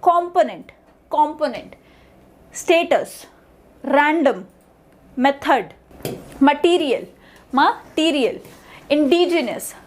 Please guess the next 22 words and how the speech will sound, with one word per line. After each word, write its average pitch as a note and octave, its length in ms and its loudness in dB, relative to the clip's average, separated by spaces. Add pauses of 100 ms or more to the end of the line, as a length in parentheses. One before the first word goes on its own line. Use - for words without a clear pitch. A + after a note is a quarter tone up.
philosophy, D4+ 800 0 (680)
deficient, C#4+ 800 0 (160)
explicit D#4+ 720 0
और A#3+ 280 2 (340)
incorporate. C4+ 1040 -2 (680)
Now C4 300 0
the D4+ 140 -2
next E4+ 340 -2
is F4 260 -6
the C#4 140 -4
stress E4 380 0
syllable D#4 400 -4
has C4 520 -2 (160)
a C#4 120 2
longer D#4 500 -2
sound D4 400 -4 (320)
as D4 300 0
compared B3 500 -2
to C4 80 -10
the B3 100 0
other A#3 340 -4
one. F#3+ 220 -10